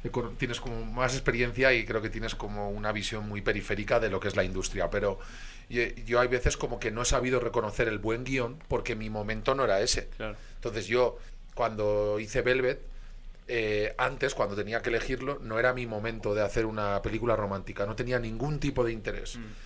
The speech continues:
Speaker 1: Pero mi representante me decía, "Esto es muy bueno". Y yo le decía, "No, no, este guión es mejor". Y ella, "No, ese guión es lo que a ti te apetece hacer".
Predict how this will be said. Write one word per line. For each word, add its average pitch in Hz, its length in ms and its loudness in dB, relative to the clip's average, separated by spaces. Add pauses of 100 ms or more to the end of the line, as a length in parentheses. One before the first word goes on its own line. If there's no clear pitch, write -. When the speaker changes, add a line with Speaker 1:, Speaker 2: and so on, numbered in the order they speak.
(160)
Speaker 1:
Pero 170 220 6
mi 180 80 4
representante 113 560 0
me 147 80 0
decía, 110 200 2
"Esto 101 160 0
es 127 100 0
muy 127 180 -4
bueno". 127 280 -2
Y 104 40 -2
yo 110 80 0
le 113 80 2
decía, 104 240 0
"No, 110 80 -2
no, 110 160 -4
este - 260 2
guión 127 240 0
es 135 100 -2
mejor". 156 380 2 (880)
Y 123 140 0
ella, 104 180 4
"No, 113 180 -2
ese 127 220 0
guión 131 260 0
es 165 140 2
lo 156 100 6
que 113 100 0
a 104 40 2
ti 135 140 2
te 151 60 6
apetece 110 340 2
hacer". - 260 -6